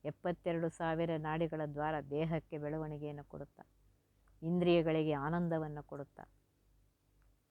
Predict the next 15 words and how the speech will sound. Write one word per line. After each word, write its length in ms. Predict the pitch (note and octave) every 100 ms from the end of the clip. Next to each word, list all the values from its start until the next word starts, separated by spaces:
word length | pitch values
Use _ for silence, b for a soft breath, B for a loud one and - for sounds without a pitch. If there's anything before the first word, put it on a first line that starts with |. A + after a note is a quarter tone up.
| -
ಅಲ್ಲಿರುವಂತಹ 640 | D#3 D#3 E3 F3 E3+ D#3
ಇಂದ್ರಿಯಾಭಿಮಾನಿ 1000 | D#3+ D3+ D3+ E3 E3 D#3+ D#3 D#3 D#3 D3
ದೇವತೆಗಳಿಗೆ 760 | C#3 E3 F3 E3 D3+ D3 D3 D3
ತನ್ನ 260 | - C#3+ C#3+ C#3 _ _ _
ದರ್ಶನವನ್ನ 760 | C3 D3 D#3+ - F#3+ F#3 E3+ D#3
ಕೊಡುತ್ತಾ, 440 | D3 C#3 C#3 - - _ _ _ _ _ _ _ _ _ _ _ _ _ _ _ _ _ _ _ _ _ _ _ _ _ _ _ b b b _
ಹೀಗೆ 240 | F#3+ G3+ F3+
ಬೇರೆ 320 | D3+ E3 F3+
ಬೇರೆ 300 | F3 F3 E3+
ರಸಗಳುಂಟು. 680 | D3 C#3+ E3+ E3+ D#3 C#3+ -
ಆ 160 | - D3
ರಸ 220 | D3 -
ವಿಭಾಗವು 600 | F3 D3+ C#3+ D#3+ D#3+ G3
ಬೇರೆ 280 | E3+ D#3 E3
ಬೇರೆಯಾಗಿದೆ. 600 | D#3 D3+ C#3+ C#3 C3+ D3